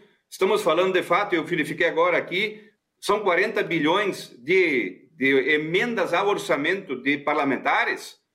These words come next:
e se o normal, pelo que a gente assiste, eu, eu estou um pouco, pouco tempo, há seis anos na política só, eh, eu assisti, não, não poderia, pela cota normal de cada deputado, cada senador e dos estados,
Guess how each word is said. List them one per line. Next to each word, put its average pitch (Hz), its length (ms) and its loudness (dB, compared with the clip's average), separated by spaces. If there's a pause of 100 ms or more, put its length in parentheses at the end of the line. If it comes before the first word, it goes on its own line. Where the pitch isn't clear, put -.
(440)
e 180 120 0
se 190 180 -2
o 202 120 2
normal, 196 600 0
pelo 202 200 0
que 180 80 -4
a 160 60 -2
gente 170 300 -2
assiste, 147 580 -4
eu, 135 180 4
eu 143 100 2
estou 165 240 -2
um 165 100 -2
pouco, 170 340 0
pouco 160 260 -4
tempo, 147 240 -2
há 151 60 2
seis 185 260 2
anos 170 180 -2
na 139 100 -2
política 139 460 -2
só, 196 360 0 (420)
eh, 135 440 4
eu 165 200 0
assisti, 165 760 -2 (160)
não, 202 460 0
não 196 180 0
poderia, 214 680 2
pela 185 360 0
cota 240 400 0
normal 190 420 0
de 185 100 0
cada 208 240 -2
deputado, 180 540 0
cada 220 220 0
senador 202 540 2
e 156 60 -2
dos 185 200 2
estados, 156 720 -4